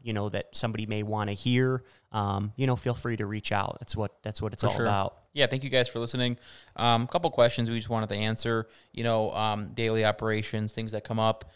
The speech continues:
Speaker 2: uh, teamwork, the team itself, the, the job, in any job, not just this specific job. You know,
Speaker 1: Mm-hmm.
Speaker 2: a lot of, a lot of, uh, things go into, um, you know, somebody that's kind of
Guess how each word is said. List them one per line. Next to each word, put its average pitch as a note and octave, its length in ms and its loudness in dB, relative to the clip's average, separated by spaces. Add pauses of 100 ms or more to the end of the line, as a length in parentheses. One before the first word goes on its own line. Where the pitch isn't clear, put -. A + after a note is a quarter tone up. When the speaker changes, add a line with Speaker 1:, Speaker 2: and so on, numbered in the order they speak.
(220)
Speaker 2:
uh, F#2 160 -4
teamwork, A#2 580 0
the - 120 -10
team A#2 380 2
itself, A2 600 0
the, - 180 -12
the A2+ 80 -8
job, A2 640 4 (280)
in B2+ 120 0
any D#3+ 200 4
job, G#2+ 280 6
not G#2+ 300 -2
just A2 220 -4
this A#2 140 0
specific - 500 -6
job. G2 300 -2
You A2 60 -4
know, G#2+ 160 2 (120)
Speaker 1:
Mm-hmm. - 300 -18
Speaker 2:
a - 20 -6
lot C#3+ 180 6
of, F3+ 120 0
a - 60 -12
lot E3+ 200 2
of, D3 120 -4 (160)
uh, A2+ 160 4
things B2+ 240 0
go A2+ 180 0
into, A2 540 -2 (320)
um, G#2 440 2 (480)
you B2+ 100 -2
know, A#2+ 100 2
somebody C3 240 -2
that's A2+ 160 2
kind A2+ 180 4
of G#2 100 0